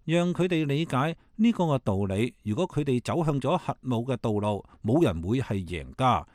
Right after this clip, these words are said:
北韓人民將會繼續受到壓迫，嗰個地區將會繼續不穩定。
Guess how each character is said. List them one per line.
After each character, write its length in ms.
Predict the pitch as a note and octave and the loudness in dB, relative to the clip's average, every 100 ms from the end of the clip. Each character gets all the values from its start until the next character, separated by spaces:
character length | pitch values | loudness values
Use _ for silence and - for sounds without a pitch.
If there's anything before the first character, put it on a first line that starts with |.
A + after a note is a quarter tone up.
| _ _ _ _ | _ _ _ _
北 120 | - F#3+ | 0 2
韓 280 | - A2 | 4 2
人 100 | A2 | 4
民 220 | A2 G#2 A2+ | 4 2 2
將 200 | G3 F3+ | 0 -2
會 80 | G#2+ | -2
繼 160 | - | -4
續 180 | D3 C3+ | -4 -4
受 320 | - - A#2+ A#2 | -10 -4 -2 0
到 100 | B2 - | -4 -2
壓 140 | C3 | -2
迫， 140 | C#3+ C#3+ - _ _ - | 4 2 2 _ _ -4
嗰 140 | E3 | 0
個 200 | F3+ C#3+ - | 2 0 0
地 220 | B2 B2 | 0 0
區 260 | - F3+ F3 | 2 2 4
將 180 | - G3 | 2 0
會 120 | D3 | 0
繼 160 | - D3+ | -2 -2
續 200 | C#3 A#2+ - | -2 -4 -2
不 80 | F3 - | -4 -2
穩 160 | A2 B2 | -2 0
定。 260 | A#2+ G2+ | 0 -2